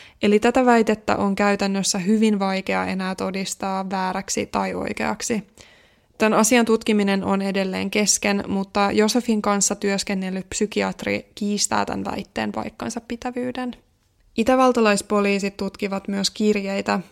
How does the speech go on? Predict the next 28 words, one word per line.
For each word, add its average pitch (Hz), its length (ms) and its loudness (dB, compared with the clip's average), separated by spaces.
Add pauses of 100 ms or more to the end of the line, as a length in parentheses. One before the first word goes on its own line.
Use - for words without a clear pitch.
joita 202 280 -2
Elisabeth 196 560 -2
oli 196 180 -2
pakotettu 202 520 -6
kirjoittamaan, 202 800 -2 (720)
ja 208 200 4
yksi 254 220 2
näistä 277 240 2
kirjeistä 202 560 0
oli 196 160 -2
kirjoitettu 196 760 -4
vuosi 240 460 4
ennen 190 380 -4
pelastautumista. 208 1120 -4 (440)
Siinä 247 340 6
luki, 240 360 4
että 208 240 -2
Elisabeth 226 640 2
haluaisi 220 540 2
tulla 196 260 -2
kotiin, 196 640 -4
mutta 202 280 -6
se 214 140 -2
ei 208 120 2
ole 214 120 0
mahdollista 208 800 -2
ihan 214 440 -6
vielä, 208 400 -4